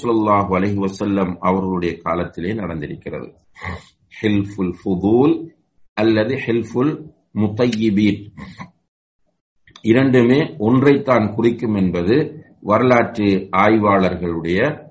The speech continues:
கருத்தாகும். ஹில்ஃபுல் ஃபுதூல் என்பதும் ஹில்ஃபுல் முத்தய்யிபீன் என்பதும் இரண்டும் வேறு வேறல்ல, இரண்டும் ஒன்றுதான். என்றால், சிலர் இரண்டையும்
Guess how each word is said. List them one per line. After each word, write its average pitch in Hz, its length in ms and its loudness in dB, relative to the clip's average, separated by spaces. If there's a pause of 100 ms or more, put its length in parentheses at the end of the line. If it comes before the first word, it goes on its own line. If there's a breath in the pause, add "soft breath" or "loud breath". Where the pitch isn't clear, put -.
(200)
கருத்தாகும். 90 560 -6 (340)
ஹில்ஃபுல் 98 440 -2
ஃபுதூல் 92 460 0
என்பதும் 85 560 -4 (440)
ஹில்ஃபுல் 127 440 0
முத்தய்யிபீன் 110 880 0
என்பதும் 92 580 -2
இரண்டும் 117 680 -2
வேறு 107 460 0
வேறல்ல, 90 680 -4 (360)
இரண்டும் 98 420 -2
ஒன்றுதான். 82 580 -6 (340)
என்றால், 127 300 0
சிலர் 135 560 -2
இரண்டையும் 127 760 0